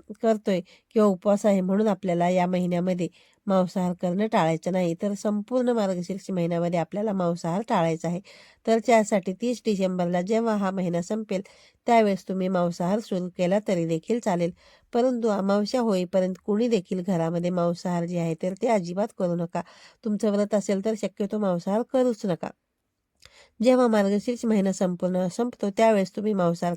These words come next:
केला तरी देखील चालेल. मार्गशीर्ष महिना हा भगवान श्रीहरी विष्णूंना समर्पित आहे आणि भगवद्गीतेमध्ये देखील भगवान विष्णूंनी याचा उल्लेख केलेला आहे. त्यांना सर्वात प्रिय महिना हा मार्गशीर्ष आहे,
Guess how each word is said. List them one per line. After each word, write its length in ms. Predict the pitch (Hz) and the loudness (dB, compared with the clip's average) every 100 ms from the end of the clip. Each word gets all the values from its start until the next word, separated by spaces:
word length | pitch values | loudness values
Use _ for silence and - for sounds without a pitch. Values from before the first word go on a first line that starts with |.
| - | -2
केला 200 | 180 214 208 | -2 0 0
तरी 160 | 175 | -2
देखील 320 | 165 160 175 | -2 -2 -2
चालेल. 320 | 165 165 170 165 - - - _ | -2 0 0 -2 -8 -20 -20 _
मार्गशीर्ष 520 | 208 196 208 254 254 | 2 2 2 -2 -2
महिना 280 | 226 202 190 | 0 2 2
हा 100 | 196 | 2
भगवान 340 | 180 190 180 180 | 2 2 0 0
श्रीहरी 460 | - 190 175 175 | -2 0 0 0
विष्णूंना 420 | 180 170 214 233 247 | -2 -4 -2 0 0
समर्पित 520 | 208 175 170 165 165 | 0 0 0 -2 -4
आहे 200 | 180 185 165 - - - - | 0 0 -2 -8 -20 -14 -2
आणि 100 | 202 | 2
भगवद्गीतेमध्ये 920 | 196 196 240 233 214 202 190 180 185 | 4 4 2 2 0 0 0 0 0
देखील 300 | 202 - 180 | 0 0 -2
भगवान 340 | 180 180 190 | -2 0 0
विष्णूंनी 460 | 185 170 185 185 226 | 0 -4 -4 -2 2
याचा 300 | 202 175 185 | 2 2 0
उल्लेख 280 | 170 165 190 | 0 0 -2
केलेला 340 | - 175 170 165 | -2 0 2 2
आहे. 180 | 165 175 - - - - | 0 -2 -8 -20 -10 0
त्यांना 200 | 220 214 | 2 2
सर्वात 380 | - 220 214 240 - | 2 2 2 0 0
प्रिय 260 | 214 190 | 0 2
महिना 340 | 185 185 185 175 | 2 0 0 0
हा 140 | 202 | 0
मार्गशीर्ष 680 | 214 180 170 165 175 170 170 | 0 0 0 -2 -4 -4 -2
आहे, 240 | 170 175 | 0 -2